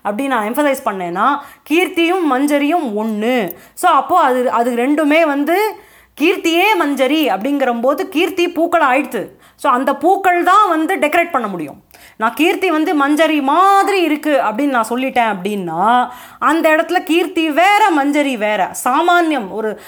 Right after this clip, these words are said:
அங்க வந்து உங்களுக்கு அபேத பிரதிபத்தி கிடையாது இல்லையா? So அப்ப வந்து கீர்த்தியை அலங்காரம் பண்ண முடியாது, only மஞ்சரியை தான் அலங்காரம் பண்ண முடியும். ஏன்னா மஞ்சரிக்கு தான் அலங்காரம் பண்ணக்கூடிய ஒரு தகுதி இருக்கு, பூக்களுக்கு தான். So இங்க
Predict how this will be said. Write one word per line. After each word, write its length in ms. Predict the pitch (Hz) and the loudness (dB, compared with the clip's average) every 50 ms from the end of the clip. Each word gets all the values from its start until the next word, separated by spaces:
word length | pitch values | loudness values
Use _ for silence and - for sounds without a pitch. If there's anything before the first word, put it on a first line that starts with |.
| - - | -16 -10
அங்க 200 | - 214 247 262 262 | -6 -4 -2 0 0
வந்து 200 | 269 294 349 339 | 0 0 0 0
உங்களுக்கு 260 | 302 269 247 - 220 | 0 0 0 0 0
அபேத 340 | 190 196 254 339 370 381 359 | 0 2 2 2 4 2 2
பிரதிபத்தி 460 | 302 269 214 262 214 226 214 - 190 | 0 -2 -4 -4 -6 -8 -8 -8 -8
கிடையாது 440 | - 180 175 165 160 147 143 - - - _ _ _ - - | -6 -2 -2 -2 -2 -4 -8 -10 -16 -20 _ _ _ -18 -12
இல்லையா? 320 | - 196 196 196 190 214 262 262 196 - - - - - - | -10 -6 -4 0 2 2 2 2 0 -2 -6 -12 -18 -12 -4
So 140 | - 339 311 | 0 2 2
அப்ப 280 | 262 254 262 - 330 | 2 2 2 2 0
வந்து 300 | 294 294 294 311 302 359 381 415 427 330 - - - _ | 2 2 0 0 2 2 2 2 0 -2 -4 -10 -14 _
கீர்த்தியை 460 | - 294 330 403 440 - 381 381 359 | -2 0 2 2 2 2 2 2 4
அலங்காரம் 460 | 339 311 320 339 330 330 311 302 294 - | 4 2 2 2 2 2 2 2 0 0
பண்ண 180 | 262 254 254 | -2 -2 -2
முடியாது, 360 | 254 240 226 214 208 190 185 185 | -2 -4 -2 -2 -2 -2 -2 -2
only 320 | 190 208 233 262 285 294 302 | -4 -4 -4 -2 -2 -2 -2
மஞ்சரியை 520 | 254 220 220 247 240 294 285 285 262 240 | -2 -2 -2 -2 0 0 0 0 0 0
தான் 140 | 220 254 277 | 2 2 2
அலங்காரம் 400 | 240 202 196 190 196 185 180 170 | 0 0 -2 -2 -4 -4 -4 -4
பண்ண 160 | 165 151 151 | -6 -8 -10
முடியும். 320 | 156 151 139 - 123 - - _ - - - - | -10 -12 -12 -14 -18 -20 -20 _ -20 -20 -14 -6
ஏன்னா 160 | 208 240 285 285 240 | -4 -2 0 0 -2
மஞ்சரிக்கு 680 | 208 208 254 285 294 320 320 311 311 294 294 - 277 | -2 -2 -2 0 0 2 2 2 0 0 -2 -2 -2
தான் 260 | 277 294 330 359 403 392 311 285 - - - - | 2 2 4 4 4 2 0 -4 -10 -18 -10 -4
அலங்காரம் 600 | - 196 226 277 302 294 320 302 302 294 294 269 | -2 0 2 2 2 2 2 2 2 2 0 0
பண்ணக்கூடிய 680 | - 262 254 262 262 262 262 - 262 254 247 262 277 320 349 320 262 | 0 0 0 0 0 -2 -2 -2 -6 -4 -2 0 0 2 2 2 2
ஒரு 220 | 240 247 294 302 | 0 0 -2 -2
தகுதி 360 | 302 247 233 233 311 311 294 | 0 0 0 0 0 0 0
இருக்கு, 280 | 240 202 175 175 - 143 - - | -2 -2 -6 -8 -12 -14 -16 -10
பூக்களுக்கு 480 | - 254 294 285 285 262 226 - - 185 | -6 -4 -4 -2 -2 -2 -2 -2 -6 -6
தான். 180 | 170 165 151 - - - - - | -6 -6 -6 -8 -14 -20 -20 -10
So 160 | - - 349 | -4 -2 0
இங்க 240 | 339 302 277 262 247 | 0 0 -2 -4 -4